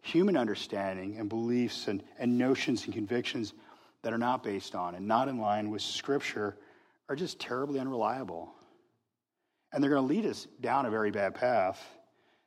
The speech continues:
though many won't realize this, sadly, until it's too late. In the very sobering words of Proverbs fourteen twelve, we're told, "There is a way that seems right to a man,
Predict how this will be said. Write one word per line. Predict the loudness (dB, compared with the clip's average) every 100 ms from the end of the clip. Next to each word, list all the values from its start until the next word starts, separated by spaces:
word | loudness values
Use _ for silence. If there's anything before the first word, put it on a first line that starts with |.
| _
though | 0 2 0 0
many | 4 4 4 2
won't | 0 -2 -2 -4
realize | -2 0 4 4 2 0
this, | -2
sadly, | 0 2 2 0 -4 -6 -8 -12 _ _
until | -10 -6 -4
it's | -4 -4
too | -4 0
late. | 0 0 -4 -12 -20 _ _ _ _ _ _ -20 -20 -6 4
In |
the | 8
very | 10 10
sobering | 6 6 6 8 8 8
words | 8 6 4 2 -6 -12 -18 _ -4
of | -2 0
Proverbs | 6 6 6 0 -4
fourteen | -4 -4 -2 -4 -4
twelve, | -2 4 6 8 6 0 -18 -20 -20 -10 0
we're | 0
told, | 0 0 0 0 -2 -10 -20 _ _ _ 0
"There | 4
is | 6
a | 6
way | 6 4 4
that | 2 0
seems | -2 0 0 0 -2
right | 0 0 -2
to | -6 -4
a | -4
man, | -4 -4 -2 -4 -8